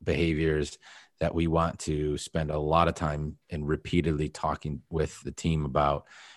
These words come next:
And again, some of them are just like, "Well, of course, be respectful. Sure. But what does that mean? Uh, give me a story. Tell me an example. Let's do an exercise." And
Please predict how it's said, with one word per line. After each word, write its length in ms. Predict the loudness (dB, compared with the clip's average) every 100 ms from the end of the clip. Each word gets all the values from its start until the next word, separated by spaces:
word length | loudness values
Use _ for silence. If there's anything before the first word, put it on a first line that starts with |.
| _
And 220 | 0 0 0
again, 240 | 2 2
some 200 | 2 2
of 60 | 2
them 80 | -2
are 60 |
just 220 | -2 -2 -2
like, 260 | -2 -4 _ _ _ _ _ -6
"Well, 120 | -4
of 140 | 0
course, 480 | 6 6 4 -10 -14 _ _
be 120 | 0
respectful. 720 | 0 2 2 2 -2 -8 -8 -12 -12
Sure. 440 | 0 2 2 -2 _ -20 -20 _ _ _
But 60 | 0
what 160 | 2 4
does 80 |
that 160 | 4 6
mean? 460 | 6 6 0 -10 -18 _
Uh, 360 | 0 2 2 2 -4 0
give 140 | 4 6
me 80 |
a 40 | 6
story. 560 | 6 8 10 10 6
Tell 220 | 4 6 8
me 300 | 6 4 0 -10 -10 0
an 80 | 0
example. 600 | 4 4 4 4 2 4
Let's 280 | 4 2
do 180 | 0 2
an 80 | 4 2
exercise." 840 | 0 -2 0 2 2 2 0 -2
And 240 | -4 -6